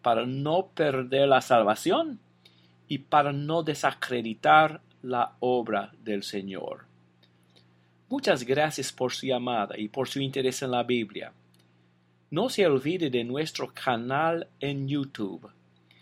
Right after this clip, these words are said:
Si usted quiere ver más de mil videos sobre varios temas bíblicos, puede ir a YouTube, poner en el buscador la palabra Creced, C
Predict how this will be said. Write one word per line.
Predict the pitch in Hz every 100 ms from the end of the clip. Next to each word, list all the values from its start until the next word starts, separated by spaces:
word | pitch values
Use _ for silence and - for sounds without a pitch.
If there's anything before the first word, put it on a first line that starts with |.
| _ _ _ -
Si | -
usted | 156 240 220
quiere | 170 165
ver | 151 156
más | 139 143 156 151
de | 131
mil | 123 127 143 175 190
videos | 143 131 139 143 120 101
sobre | - 113 110
varios | 110 123 131 -
temas | 135 135 131 127
bíblicos, | 143 139 - - -
puede | - 147 165 202 -
ir | 160 175 -
a | 123
YouTube, | 120 120 131 220 240 208 202 160 202 - _ _ _ _ _ _ _ _ _ _
poner | - 139 139 151 175 -
en | 143
el | 139 135 131
buscador | 131 131 - 127 143 160 156
la | 131 123
palabra | 127 131 151 151 147 135 -
Creced, | - 131 117 - - - 147 120 92 80 - _
C | - - - 147 110 -